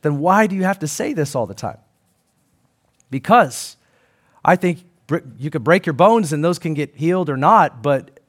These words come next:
the fact is, is some people live their life in response and reaction to these labels that have been put over them. I've done it.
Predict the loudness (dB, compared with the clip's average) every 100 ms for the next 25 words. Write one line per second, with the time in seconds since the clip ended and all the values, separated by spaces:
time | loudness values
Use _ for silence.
0 | _ -10 0 2 2 0 -6 -8 -6 -6
1 | -4 -6 -6 -4 -2 -2 0 2 2 -2
2 | -8 -10 -8 -6 -6 -6 -8 -2 -2 -2
3 | -8 -10 -10 -8 -4 -4 -4 -8 -8 -8
4 | -10 -8 -4 -4 -6 -14 -16 -20 _ _
5 | _ _ _ _ 0 2 2 2